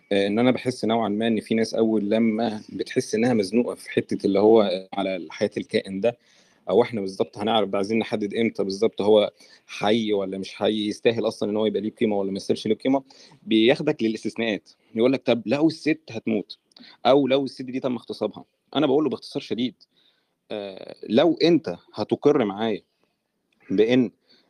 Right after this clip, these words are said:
آه، كل حالات الإجهاض التانية هي خطأ أخلاقي ومش مفروض تتم، ومفروض إن إحنا من واجب الأخلاقي بتاعنا ومسؤوليتنا الأخلاقية إن إحنا نحاول إن إحنا نمنع ده من الحدوث، وبس مشكلتك مع حالات،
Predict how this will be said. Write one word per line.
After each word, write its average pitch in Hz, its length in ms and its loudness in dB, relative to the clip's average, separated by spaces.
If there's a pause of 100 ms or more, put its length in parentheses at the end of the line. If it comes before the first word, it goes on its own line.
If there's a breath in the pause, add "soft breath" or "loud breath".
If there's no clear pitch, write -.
(160 soft breath)
آه، 85 180 -8
كل 120 460 2
حالات 104 320 -2
الإجهاض 107 280 -4
التانية 110 380 -2 (180)
هي 104 160 2
خطأ - 320 -2
أخلاقي 101 400 -4
ومش 95 200 -10
مفروض 120 240 -2
تتم، 95 360 -4
ومفروض 98 340 -4
إن 110 100 2
إحنا 104 160 -4
من 101 160 -2
واجب 107 240 -4
الأخلاقي - 360 -2
بتاعنا 92 280 -2
ومسؤوليتنا 101 460 -2
الأخلاقية 101 360 -2
إن 101 120 -8
إحنا 92 220 -12 (520)
نحاول 113 360 4
إن 104 120 0
إحنا 95 320 -8 (300)
نمنع 113 400 0
ده 113 140 0
من 107 180 -2
الحدوث، 104 400 -4 (260)
وبس 123 320 2
مشكلتك 131 440 0
مع 104 100 0
حالات، 113 380 -4